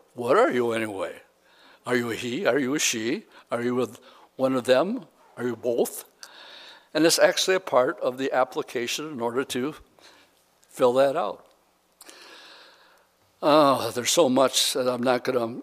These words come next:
get into it 'cause you know the list. And all that to say this, as we close things up, is, um,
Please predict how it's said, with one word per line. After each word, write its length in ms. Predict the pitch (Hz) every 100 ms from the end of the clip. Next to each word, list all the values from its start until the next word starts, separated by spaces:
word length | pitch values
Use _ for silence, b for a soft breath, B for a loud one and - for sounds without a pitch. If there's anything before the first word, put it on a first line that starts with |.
| _
get 160 | 123 127
into 240 | 135 -
it 120 | 120
'cause 220 | - 120 131
you 80 |
know 260 | 117 131 131
the 120 | 113
list. 580 | 113 127 123 - - - - _ B B B B B B B
And 180 | 143 135
all 180 | 139 151
that 220 | 147 151 151
to 100 | 107
say 240 | 151 135
this, 560 | 123 143 120 - - - _ _ -
as 260 | 127 123
we 80 | 120
close 500 | 117 - 135 131 -
things 380 | 147 123 113 110
up, 380 | 131 123 - _ _ _ _ B B B B B
is, 460 | 139 127 123 117 123
um, 480 | 127 123 123 123